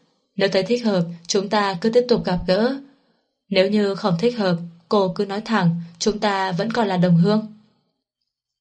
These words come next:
Anh ta nói như vậy, cô chỉ có thể cúi đầu. Vì vậy, người vô danh tiếp tục kiên trì muốn đưa cô đến tứ nhà. Lần này, cô cũng không cự tuyệt nữa. Khi cô đi tới dưới khu nhà, đi vào cầu thang hẹp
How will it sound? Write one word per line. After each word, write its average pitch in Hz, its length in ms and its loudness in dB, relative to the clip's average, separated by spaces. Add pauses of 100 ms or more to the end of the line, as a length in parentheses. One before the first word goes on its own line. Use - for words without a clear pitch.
(240)
Anh 202 220 0
ta 196 240 -4
nói 190 180 -2
như 233 140 2
vậy, 185 360 -2 (160)
cô 208 240 0
chỉ 180 180 -4
có 185 80 0
thể 180 340 2
cúi 185 160 -2
đầu. 196 300 2 (680)
Vì 202 140 2
vậy, 170 360 0 (140)
người 202 140 0
vô 202 160 -2
danh 196 280 -4
tiếp 247 200 2
tục 175 200 0
kiên 196 200 -2
trì 180 300 0 (220)
muốn 202 260 -2
đưa 220 140 4
cô 196 280 -2
đến 185 260 -4
tứ 196 100 2
nhà. 196 380 0 (400)
Lần 196 200 0
này, 185 300 -4 (160)
cô 202 120 0
cũng 180 160 -2
không 202 300 -2
cự 175 180 -2
tuyệt 175 200 0
nữa. 208 320 0 (600)
Khi 226 180 0
cô 202 200 0
đi 185 120 -2
tới 185 280 -2
dưới 190 200 0
khu 226 180 2
nhà, 185 320 -2 (260)
đi 220 120 4
vào 196 260 0
cầu 185 140 -4
thang 202 200 -8
hẹp 196 280 -4